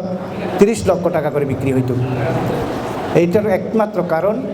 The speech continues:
শান্তির জনপদ হাটহাজারী। আমাদের তরুণেরা যে পাঁচই আগস্টের পরে রাষ্ট্র কাঠামো সংস্কারের জন্য যে আন্দোলন করেছেন, তারা সফল হয়েছেন।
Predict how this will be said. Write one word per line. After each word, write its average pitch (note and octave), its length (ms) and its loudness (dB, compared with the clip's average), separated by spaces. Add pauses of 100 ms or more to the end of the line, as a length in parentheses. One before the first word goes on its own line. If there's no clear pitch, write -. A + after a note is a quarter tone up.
(500)
শান্তির F3 400 4
জনপদ E3+ 420 2
হাটহাজারী। D3 340 0 (1120)
আমাদের F3 300 2 (120)
তরুণেরা F3+ 480 2 (640)
যে D3+ 100 4 (100)
পাঁচই E3 340 2
আগস্টের F3 460 0 (760)
পরে E3 300 4 (840)
রাষ্ট্র D#3+ 480 2
কাঠামো F#3 340 0
সংস্কারের F#3 500 0
জন্য E3+ 240 2
যে E3+ 120 2
আন্দোলন E3+ 400 2
করেছেন, E3+ 360 0 (1200)
তারা D#3+ 160 4
সফল F3 320 0
হয়েছেন। D3 360 0